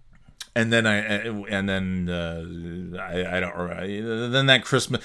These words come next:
Christmas twenty twenty-one was good because it was nice to have the first Christmas in two years with the family.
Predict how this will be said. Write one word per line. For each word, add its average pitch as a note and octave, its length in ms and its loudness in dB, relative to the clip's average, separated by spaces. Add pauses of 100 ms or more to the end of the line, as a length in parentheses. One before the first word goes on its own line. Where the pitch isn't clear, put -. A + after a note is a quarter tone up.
(120)
Christmas F3+ 300 8
twenty F3 240 12
twenty-one D3 640 10 (640)
was D#3+ 160 6
good C#3 400 12
because A#2 240 2
it C#3+ 80 2
was A#2 160 2
nice C3 380 6
to C3+ 100 4
have A#2+ 180 8
the A2 80 4
first B2 320 4
Christmas A#2+ 460 2
in G#2+ 100 2
two A2+ 160 0
years A2 300 4
with C#3 180 4
the A2+ 60 0
family. A2+ 680 6